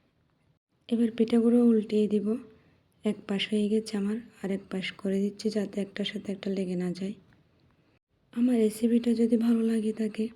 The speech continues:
লাইক, কমেন্ট, শেয়ার করতে কিন্তু ভুলবেন না। এবার একটা প্লেটে তুলে নিব। সবগুলো পিঠা আমি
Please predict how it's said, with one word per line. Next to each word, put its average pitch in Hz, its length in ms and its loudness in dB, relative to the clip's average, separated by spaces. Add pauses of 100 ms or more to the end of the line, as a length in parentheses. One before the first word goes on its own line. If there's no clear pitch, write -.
(600)
লাইক, 220 340 0
কমেন্ট, 214 320 -2
শেয়ার 220 280 -2
করতে - 380 -8
কিন্তু 208 360 -2 (520)
ভুলবেন 208 360 0
না। 175 220 -4 (1160)
এবার 247 280 2
একটা 240 280 2
প্লেটে 226 440 0 (300)
তুলে 220 260 0
নিব। 196 240 -2 (3250)
সবগুলো 247 560 4
পিঠা 233 340 2
আমি 226 220 2